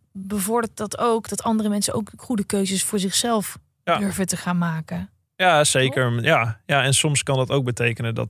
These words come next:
Speaker 2: dat iemand daar niet uitkomt. En dat je
Speaker 1: Nee.
Speaker 2: iemand, ja, b-, ja, los moet laten, hoe erg dat ook is.
Speaker 1: Ja.
Speaker 2: Ehm, en dat is, dat, dat, ja, dat hoort bij het le-, dat hoort ook bij het leven. Ehm, ziektes, depressies,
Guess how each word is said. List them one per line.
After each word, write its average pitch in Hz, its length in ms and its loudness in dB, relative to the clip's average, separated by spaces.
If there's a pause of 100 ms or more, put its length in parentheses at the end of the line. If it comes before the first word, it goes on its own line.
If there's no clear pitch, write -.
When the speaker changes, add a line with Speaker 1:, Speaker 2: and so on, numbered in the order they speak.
Speaker 2:
dat 117 260 -6
iemand 123 360 0
daar 123 140 0
niet 143 200 -2
uitkomt. - 580 -10
En - 100 -8
dat 120 100 -2
je 110 60 -4
Speaker 1:
Nee. 160 100 -6
Speaker 2:
iemand, 123 640 -4
ja, 120 140 -10
b-, 107 160 -14 (100)
ja, 117 340 -12
los 127 300 -2
moet 135 160 2
laten, 117 540 -2
hoe 120 380 -2 (420)
erg 131 280 0
dat 123 180 -2
ook 117 100 -2
is. - 340 -2 (280)
Speaker 1:
Ja. - 140 -20 (420)
Speaker 2:
Ehm, 117 320 -2 (380)
en 131 140 0
dat 120 180 0
is, 120 240 -2
dat, 123 200 -4
dat, 131 160 -6
ja, 113 280 -4 (140)
dat 127 200 -10
hoort 139 220 2
bij 131 100 2
het 127 100 0
le-, 131 120 -2
dat 131 160 2
hoort 143 200 4
ook 147 180 2
bij 139 120 4
het 120 100 2
leven. 123 460 -2 (840)
Ehm, 117 420 -2 (720)
ziektes, - 800 -2 (220)
depressies, - 760 -2